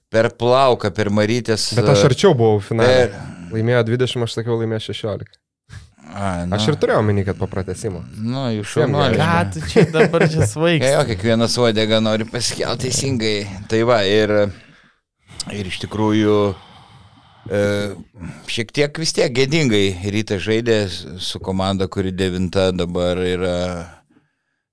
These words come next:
Speaker 1: L K L, ta, e, nu, išlindo per Marytės ir ten Zosytės plauką, žaidė pratęsimą. Na, nerealu. Ir, ir tai, kad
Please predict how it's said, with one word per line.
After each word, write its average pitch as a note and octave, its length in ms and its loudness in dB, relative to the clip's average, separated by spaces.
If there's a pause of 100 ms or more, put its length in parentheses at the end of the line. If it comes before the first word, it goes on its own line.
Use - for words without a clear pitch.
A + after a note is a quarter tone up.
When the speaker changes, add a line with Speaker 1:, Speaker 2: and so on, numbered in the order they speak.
Speaker 1:
L F2+ 160 -8
K G2+ 160 -2 (100)
L, G#2+ 140 2 (580)
ta, F2+ 140 -8
e, F2 260 -6 (120)
nu, G2 260 -6
išlindo G#2 500 -2
per G2 180 -2
Marytės G2 560 -4
ir F2 100 -14
ten F#2 300 -10
Zosytės F#2 840 -4
plauką, F#2+ 920 0
žaidė G#2 480 0
pratęsimą. G2 1040 -2 (840)
Na, G2 140 -6
nerealu. A2 640 2
Ir, G#2 300 2
ir A2 280 0 (1080)
tai, A#2 140 0
kad - 240 -6